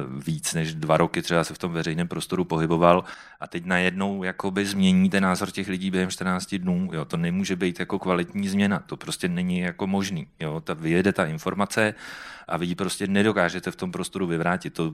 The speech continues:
pro boha neberte vůbec jako nějakou výmluvu nebo omluvu, ale my, říkám to jenom jako správně jste to trefila. Je to velký téma vlastně. To období, jaký mezi tím je, prostě co to, co to může způsobit. Já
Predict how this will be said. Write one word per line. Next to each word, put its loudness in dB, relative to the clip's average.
pro 0
boha 6
neberte 2
vůbec 0
jako -6
nějakou -2
výmluvu 2
nebo 0
omluvu, 0
ale -4
my, 0
říkám 0
to 0
jenom 2
jako -2
správně 4
jste -6
to -2
trefila. 2
Je 2
to 0
velký 0
téma 0
vlastně. -6
To -2
období, 4
jaký 0
mezi 0
tím 0
je, 4
prostě -4
co -2
to, 0
co -6
to -2
může 0
způsobit. -4
Já 2